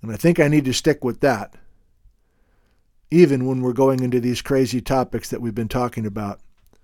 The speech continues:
recently with Baja, B C. Okay. Thank you, dear listener.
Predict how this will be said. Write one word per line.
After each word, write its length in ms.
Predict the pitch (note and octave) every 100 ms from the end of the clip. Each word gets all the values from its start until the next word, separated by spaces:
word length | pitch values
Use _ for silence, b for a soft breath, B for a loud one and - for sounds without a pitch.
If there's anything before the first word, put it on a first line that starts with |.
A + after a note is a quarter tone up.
| _ _ _ _ _
recently 480 | A#2 C3 - F#2+ G#2
with 180 | G#2 G2
Baja, 360 | A2 G#2+ G2 F#2+
B 180 | A2
C. 380 | G#2+ - G#2+ G2 - - _ - _ _ _ _ _ _ _ - b b b b b b b -
Okay. 640 | C4 D#4+ C#4 B3+ C4 A#3+ B - _ _ b b b b _ _ _ _ _ _ _ -
Thank 300 | E3 B3 C#4
you, 480 | B3+ A#3 C4 D4 - _ _ _
dear 200 | D#3 F3+
listener. 680 | F3 F3+ - F3 F3 A3